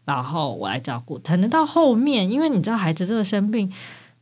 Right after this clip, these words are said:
他们有时候都要拖到两周。然后如果你让他去上学的话，常常很容易后续会有其他的感染，可能本来一开始只是一个感冒，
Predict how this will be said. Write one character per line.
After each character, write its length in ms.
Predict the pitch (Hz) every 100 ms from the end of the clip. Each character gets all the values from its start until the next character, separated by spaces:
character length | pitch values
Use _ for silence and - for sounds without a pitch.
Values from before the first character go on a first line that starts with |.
| _ _ -
他 140 | 285
们 100 | 240
有 120 | 190 151
时 140 | -
候 80 | 214
都 80 | 208
要 80 |
拖 160 | 202 196
到 140 | 190
两 180 | 147 - -
周。 340 | - 123 98 - _ _ _
然 140 | 196 190
后 340 | 247 285 262 196
如 120 | 214
果 100 | 247
你 60 | 180
让 100 | 185
他 100 | 208
去 160 | 190 220
上 340 | 190 214 160
学 280 | 156 - 135
的 140 | 151
话， 300 | 156 202 175 113
常 260 | - 190 254
常 240 | 247 233
很 160 | 220 160
容 220 | 151 180
易 100 | 196
后 240 | - 240
续 160 | 190 196
会 80 | 196
有 80 |
其 160 | 151 160
他 140 | 156
的 60 | 156
感 200 | 123 131
染， 160 | 127 135
可 100 | 165
能 140 | 196 226
本 80 |
来 80 | 170
一 20 |
开 140 | 185 185
始 100 | 165
只 160 | 143
是 140 | 127 185
一 40 |
个 80 | 165
感 180 | - 110
冒， 340 | 120 143 -